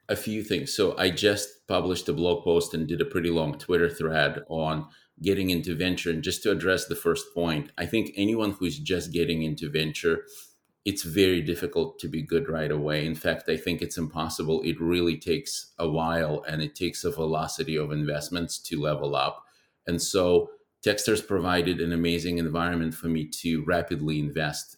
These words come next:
And so you learn through that. But in terms of superpowers that I had, and I think developed, uh, much more, I would say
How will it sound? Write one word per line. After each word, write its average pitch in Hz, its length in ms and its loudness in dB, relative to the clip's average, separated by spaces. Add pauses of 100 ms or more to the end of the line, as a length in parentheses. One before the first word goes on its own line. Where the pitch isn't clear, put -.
And 80 180 -4
so 82 380 2 (160)
you 90 180 0
learn 85 280 4
through 80 260 -2
that. 76 480 -4
But 90 160 0
in 90 100 0
terms 107 360 -2
of 98 200 2 (520)
superpowers 87 960 2
that 85 100 0
I 78 320 0 (260)
had, 92 280 -2
and 80 140 -2
I 78 80 -2
think 85 400 -2 (260)
developed, 82 720 0 (540)
uh, 78 340 0
much 95 340 0
more, 85 340 2
I 82 120 2
would 85 180 0
say 80 580 2